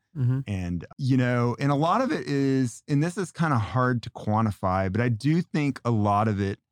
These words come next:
Speaker 2: about getting into management is somewhat of an X factor, because if you, if you take ten people that are all really good at what they do,
Speaker 1: Yeah.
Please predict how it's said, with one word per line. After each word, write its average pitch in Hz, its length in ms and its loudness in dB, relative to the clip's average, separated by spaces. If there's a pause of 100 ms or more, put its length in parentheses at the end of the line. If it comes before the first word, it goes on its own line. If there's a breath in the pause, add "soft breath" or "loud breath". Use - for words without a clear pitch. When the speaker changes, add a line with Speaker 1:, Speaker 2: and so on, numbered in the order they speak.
(680)
Speaker 2:
about 110 360 0
getting 110 240 2
into 98 160 2
management 104 720 0 (400)
is 123 160 -2
somewhat 147 380 2
of 104 60 2
an 101 140 0
X - 280 -4
factor, - 560 -10 (300)
because 117 540 0 (240)
if - 140 -4
you, 139 240 2
if 131 180 -4
you 131 140 2
take 175 480 -6 (280)
ten 139 320 0
people 107 540 -2
that 98 140 -2
are 104 120 0
all 113 380 2
really 110 380 2
good 104 220 0
at - 80 -8
what 98 180 -6
they 90 140 -4
do, 82 440 -8 (200)
Speaker 1:
Yeah. 113 180 -2